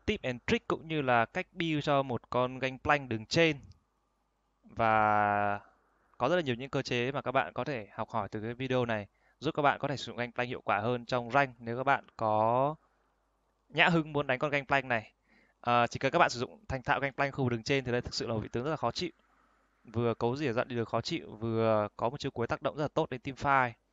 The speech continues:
vừa có khả năng tạo đột biến rất là cao và lượng sát thương cuối game cũng rất là mạnh. À, tuy nhiên thì nó vẫn yêu cầu rất là nhiều ở các bạn. Các bạn phải tập luyện nhiều, các bạn cần phải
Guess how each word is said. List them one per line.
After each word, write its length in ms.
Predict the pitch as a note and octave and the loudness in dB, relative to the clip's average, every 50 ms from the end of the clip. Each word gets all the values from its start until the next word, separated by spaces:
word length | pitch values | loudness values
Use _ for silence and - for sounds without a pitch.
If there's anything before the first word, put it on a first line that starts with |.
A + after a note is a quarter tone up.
| _ _ _ _ _ _ _ _ _ _ _ | _ _ _ _ _ _ _ _ _ _ _
vừa 420 | - - A2 A2 A#2+ A#2 A2 G#2+ G#2 - | -18 -10 -6 -4 -2 0 0 0 -2 0
có 680 | - G#2+ G#2+ G#2+ A2 A2+ A#2+ B2 C3 C3+ C#3+ D3+ D#3 D#3 | 2 4 4 6 6 4 4 4 4 4 2 2 0 -2
khả 100 | - B2 | -4 -4
năng 140 | A#2 A#2+ A#2+ | -4 -2 -2
tạo 140 | - A#2 - | -2 -4 -4
đột 100 | A2+ - | -4 -6
biến 140 | - A2+ A2+ | -6 -6 -4
rất 80 | C3 D3 | -4 -4
là 60 | C3 | -4
cao 280 | - - B2 A#2+ A#2+ - - _ _ _ _ _ _ _ _ _ _ _ | 0 2 2 2 2 0 -6 _ _ _ _ _ _ _ _ _ _ _
và 600 | - - - A2 G#2+ G#2 G#2 G#2 G2+ G2+ G2+ G2+ G2+ G#2 G2+ - _ _ _ _ _ _ _ _ _ _ _ _ _ _ _ _ _ - | -16 -6 0 0 2 2 2 2 2 0 0 -2 -4 -8 -12 -16 _ _ _ _ _ _ _ _ _ _ _ _ _ _ _ _ _ -4
lượng 120 | C3 C3 | -4 -2
sát 140 | - F#3 - | -2 -2 0
thương 140 | E3 D3 C3+ | -2 -2 0
cuối 140 | C3+ C3+ | 0 0
game 140 | C#3 C#3+ C#3 | 0 0 -2
cũng 140 | C3 - A#2 | -4 -6 -4
rất 80 | D#3 E3 | -2 -2
là 60 | C#3+ | 0
mạnh. 180 | A#2 B2+ - - _ _ _ _ _ _ _ _ _ _ _ _ _ | 0 0 -2 -2 _ _ _ _ _ _ _ _ _ _ _ _ _
À, 300 | - A#2 A2+ A2+ A2+ A#2 | 0 2 4 4 4 2
tuy 180 | - - D3+ D3+ | 2 0 -2 0
nhiên 140 | D3+ D3 | 0 -2
thì 80 | C3 C3 | 0 0
nó 100 | A#2+ B2 | 0 0
vẫn 240 | A#2+ D3 - - D#3 | 0 0 -2 -2 -4
yêu 200 | - E3 D#3+ D3+ | 0 2 2 2
cầu 220 | - - C3 A#2 | 4 4 2 4
rất 80 | B2 E3 | 4 4
là 80 | E3+ | 2
nhiều 260 | D3 C3 B2 A#2+ A2+ G#2 | 0 0 0 0 0 0
ở 100 | G#2 G2+ - - | 0 -2 -6 -10
các 140 | - - - | -14 0 4
bạn. 200 | F3 D#3+ C3+ - _ | 4 4 4 4 _
Các 80 | - E3 | -4 -2
bạn 120 | D#3 A#2+ | -2 -2
phải 100 | - A#2 | -2 -4
tập 140 | - - A2 - | -4 -6 -4 -2
luyện 200 | C#3+ - - A#2+ | -4 -4 -4 -4
nhiều, 220 | A2 A2+ A2+ G#2+ | -4 -2 0 0
các 60 | A2 A#2+ | 0 0
bạn 140 | - - - | -2 -4 -6
cần 140 | - A#2+ G#2+ | -10 -8 -6
phải 240 | - A2 G2+ F#2+ | -6 -6 -6 -6